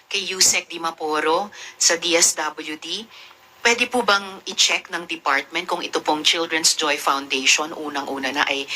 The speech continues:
rehistrado sa inyo? At pati na rin po yung ibang binanggit ni Elias Rene, Handog ng Pagmamahal, Alay sa May Kapansanan,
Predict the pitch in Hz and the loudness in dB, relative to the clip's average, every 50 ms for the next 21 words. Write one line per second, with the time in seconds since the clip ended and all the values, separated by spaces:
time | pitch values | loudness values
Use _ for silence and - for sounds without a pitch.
0 | - - - - 160 160 - - 180 160 - - - 151 139 139 135 - - - | -6 -6 -2 0 2 2 2 4 2 2 2 2 0 -2 -2 -2 -2 -2 0 2
1 | - - - 139 139 143 143 139 143 151 175 - - - - - - - 175 165 | 2 2 0 -4 -8 -10 -8 -6 -6 -6 -6 -8 -10 -10 -10 -6 -2 -2 -2 -2
2 | - - _ _ - 180 - 185 190 185 190 180 180 175 175 - 190 185 175 175 | -2 -8 _ _ -2 0 0 0 0 2 2 2 2 2 -2 -2 -2 -2 -2 -2
3 | 165 160 160 156 165 156 160 160 156 151 156 147 147 - 156 160 156 - 160 156 | -2 -4 -4 -2 -2 -2 -2 -2 -4 0 0 0 0 2 0 0 0 -2 -4 -4
4 | 147 139 143 151 160 165 160 160 156 - - - 170 165 175 170 165 147 139 139 | -4 -4 -2 0 0 0 2 4 4 4 4 2 0 -2 -4 -4 -4 -4 -4 -4
5 | 151 - - - - - - - - - - 185 180 180 175 185 185 196 196 185 | -6 -6 -12 -18 -18 -18 -18 -16 -10 -4 -2 -2 0 0 0 2 2 2 2 0
6 | 175 175 165 165 160 - 156 151 - 160 147 143 143 139 135 - - 180 180 196 | 0 0 0 0 2 0 0 0 2 0 0 2 2 2 2 2 2 4 4 2
7 | 208 214 226 233 - - - - - - - - - 165 165 165 165 165 160 160 | 2 0 -4 -8 -12 -14 -16 -16 -16 -12 -4 0 2 4 4 4 4 2 2 4
8 | 160 - - - 160 151 156 156 151 147 - 156 - 156 147 151 156 - - 175 | 4 4 2 2 0 -4 -6 -6 -8 -8 -8 -10 -8 -8 -8 -4 -2 0 2 4
9 | 156 156 151 156 156 160 175 190 208 220 233 247 262 | 4 4 4 4 4 4 4 4 2 0 -4 -8 -10